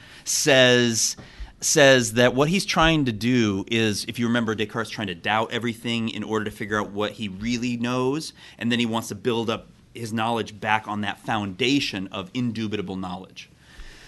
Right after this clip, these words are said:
Um, and so what he's looking for is something that can't even possibly be doubted. Um,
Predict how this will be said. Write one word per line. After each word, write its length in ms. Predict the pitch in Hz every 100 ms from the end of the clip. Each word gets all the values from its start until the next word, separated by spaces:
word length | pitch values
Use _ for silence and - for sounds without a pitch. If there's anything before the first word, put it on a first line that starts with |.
| - - - -
Um, 640 | 147 147 135 123 113 107 - _ -
and 300 | 156 151 147
so 200 | - 180
what 120 | 160
he's 140 | 143
looking 240 | 160 226 220
for 140 | 151
is 100 | 131
something 240 | 165 143 127
that 240 | 120 -
can't 360 | - 165 165 147
even 280 | 120 107
possibly 800 | 90 - - 85 82 143 113 101
be 140 | 92 90
doubted. 480 | 92 - - - - - _ _ _ _ _ _ -
Um, 640 | 104 95 95 92 92 95